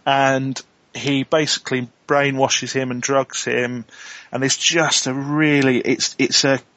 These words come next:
it's a creepy story. It's, you get a real sense of what Batman goes through, sort of,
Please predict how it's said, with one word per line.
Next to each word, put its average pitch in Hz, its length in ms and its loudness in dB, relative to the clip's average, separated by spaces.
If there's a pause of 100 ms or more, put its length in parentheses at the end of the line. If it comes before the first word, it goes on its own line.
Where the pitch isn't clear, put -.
it's - 200 -2
a 117 40 -4
creepy - 580 -2
story. 135 640 4
It's, - 500 0 (640)
you 143 140 2
get 151 240 2
a 135 60 0
real 151 400 0
sense 143 500 0
of 127 120 -6 (160)
what 139 280 -2
Batman 127 400 -2
goes 135 380 2
through, 131 300 0
sort - 260 2
of, - 440 -6